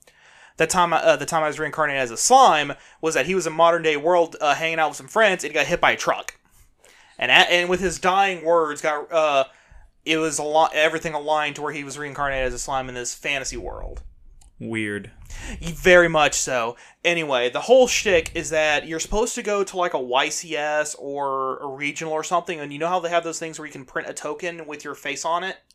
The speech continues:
Speaker 2: Yeah, yeah.
Speaker 1: You're supposed to use that. <laughs>
Speaker 2: Oh, okay.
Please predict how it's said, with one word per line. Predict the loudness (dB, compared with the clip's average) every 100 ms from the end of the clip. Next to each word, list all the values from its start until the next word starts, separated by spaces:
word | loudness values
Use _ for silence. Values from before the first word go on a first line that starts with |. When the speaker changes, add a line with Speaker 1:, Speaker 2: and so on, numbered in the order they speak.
| _
Speaker 2:
Yeah, | -8
yeah. | -4 -4 -6 _ -20 -6
Speaker 1:
You're | 6
supposed | 8 8
to | 4
use | 4
that. | 8 8 8 4 4
<laughs> | 4 2 -6 -8 -12 -20 _
Speaker 2:
Oh, | 4 6 4
okay. | 2 -6